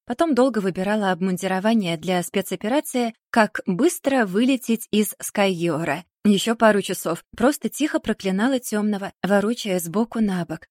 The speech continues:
В конце концов, всё-таки уснула, утонув в сладких мечтах о мучительной смерти мерзавца. Жаль, что наступило утро и пришлось просыпаться. «Джен,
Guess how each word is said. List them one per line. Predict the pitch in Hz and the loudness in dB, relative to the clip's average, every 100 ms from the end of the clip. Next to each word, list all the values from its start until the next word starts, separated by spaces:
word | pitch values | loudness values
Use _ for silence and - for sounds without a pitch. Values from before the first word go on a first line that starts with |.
| - | -12
В | |
конце | - 208 202 | 0 0 0
концов, | 196 214 330 | -2 0 0
всё-таки | - 240 240 226 | 0 -2 -2 -2
уснула, | 208 196 - 180 170 170 175 | -4 -4 -4 -2 -2 -4 -6
утонув | 190 196 185 202 240 - | -4 -2 -2 -2 -4 -8
в | - | -8
сладких | 208 190 - 175 - | -4 -4 -4 -6 -6
мечтах | 175 - 214 233 - | -8 -6 -4 -6 0
о | 240 | 2
мучительной | 262 220 214 - 202 175 | 4 2 -4 -6 -6 -6
смерти | - 185 185 - 175 - _ - | -4 -6 -6 -8 -12 -12 _ -4
мерзавца. | 196 180 143 160 - 180 - _ _ _ | -4 -2 -4 -6 -8 -10 -10 _ _ _
Жаль, | 190 190 294 | -2 0 0
что | - 202 | -2 -2
наступило | 185 - 180 262 214 | -2 -4 0 0 2
утро | 175 175 - 180 - | 0 -4 -6 -10 -8
и | 269 | -8
пришлось | - 190 - 196 - | -4 -6 -4 -6 -6
просыпаться. | 185 - 185 170 170 - 185 _ _ _ _ _ _ _ - | -8 -6 -4 -4 -4 -10 -14 _ _ _ _ _ _ _ -8
«Джен, | 180 190 190 180 208 | -4 -2 -2 -2 -6